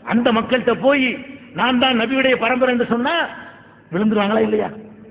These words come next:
ஏமாத்த முடியுமா இல்லையா? ஆன்மீகத்தின் பெயரால அந்த மக்களை சுரண்ட முடியுமா இல்லையா? அந்த வாசலை அடைக்கலைன்னு சொன்னா தூர நோக்கோட இந்த சித்தான் அடிபட்டு போயிரும் அப்படிங்கிறதுக்காக வேண்டி தனக்குத்தானே ஒரு சுமத்தி கொண்ட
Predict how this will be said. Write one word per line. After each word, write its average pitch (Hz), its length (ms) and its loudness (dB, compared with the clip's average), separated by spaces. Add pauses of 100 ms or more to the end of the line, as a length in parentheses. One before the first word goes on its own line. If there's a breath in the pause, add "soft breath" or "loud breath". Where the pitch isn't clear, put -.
(220)
ஏமாத்த 285 400 4
முடியுமா 285 260 2
இல்லையா? 269 360 0 (360)
ஆன்மீகத்தின் 277 640 0
பெயரால 277 600 2 (160)
அந்த 247 160 0
மக்களை 254 320 0
சுரண்ட 285 300 0
முடியுமா 294 300 0
இல்லையா? 294 420 0 (440)
அந்த 202 200 -2
வாசலை 226 440 0
அடைக்கலைன்னு 240 520 -2
சொன்னா 262 440 2 (380)
தூர 320 320 4
நோக்கோட 294 440 2
இந்த 254 240 -2
சித்தான் 262 320 -2
அடிபட்டு 233 420 -2
போயிரும் 202 520 2 (180)
அப்படிங்கிறதுக்காக 220 840 0
வேண்டி 220 500 0 (360)
தனக்குத்தானே 302 680 2
ஒரு 269 180 0
சுமத்தி 254 320 -4
கொண்ட 214 280 -4